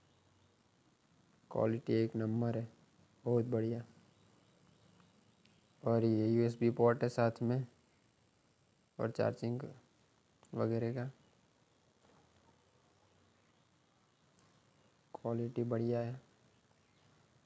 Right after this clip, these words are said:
पूरा ऊपर कार्बन फाइबर जैसा दिखा है। और ये रहा उसका डेटा केबल, वो भी बढ़िया। बारह वोल्ट चार्जर है, ड्यूल पोर्ट आउटपुट से, चौदह लेयर सर्किट प्रोटेक्शन, हाई डेफिनेटली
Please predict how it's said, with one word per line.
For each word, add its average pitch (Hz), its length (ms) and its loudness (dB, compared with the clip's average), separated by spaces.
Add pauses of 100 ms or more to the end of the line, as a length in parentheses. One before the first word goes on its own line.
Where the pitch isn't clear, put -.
पूरा 117 220 4
ऊपर 117 300 2
कार्बन 117 420 4
फाइबर 113 380 2
जैसा 110 300 0
दिखा 113 240 -4
है। 120 100 -2
और 123 260 -2
ये 110 160 4
रहा 110 140 2
उसका 113 220 -2
डेटा 113 260 4
केबल, 123 400 2 (140)
वो 113 100 -2
भी 110 100 2
बढ़िया। 107 300 2
बारह 120 360 2
वोल्ट 117 260 6 (100)
चार्जर 110 420 6
है, 120 180 8 (180)
ड्यूल 110 280 12
पोर्ट 113 340 10 (380)
आउटपुट 117 440 8
से, 120 260 4 (1120)
चौदह 113 320 12
लेयर 113 280 12
सर्किट 113 460 6
प्रोटेक्शन, 117 680 4 (720)
हाई 113 220 10
डेफिनेटली 113 800 8